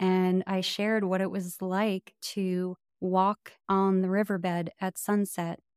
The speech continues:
And all the rocks around me are whitewashed, and it felt like I was on the surface of the moon. And there was this soft pink glow around me, and two coyote ran past me, and then they zigzagged past me again and again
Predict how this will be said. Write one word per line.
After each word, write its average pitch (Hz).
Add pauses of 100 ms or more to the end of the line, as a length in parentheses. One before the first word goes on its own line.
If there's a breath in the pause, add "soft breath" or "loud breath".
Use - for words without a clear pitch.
(320)
And 190
all 202
the 202
rocks 202
around 190
me 196
are 180
whitewashed, 196
and 185
it 180
felt 202
like 202
I 185
was 185
on 190
the 185
surface -
of 175
the 180
moon. 180 (260)
And 190
there 180
was 180
this 175
soft 202
pink 190
glow 185
around 185
me, 180 (520)
and 185
two 214
coyote 190 (340)
ran 190
past 185
me, 175 (140)
and 190
then 185
they 185
zigzagged 190
past -
me 190
again 175 (220)
and 208
again 190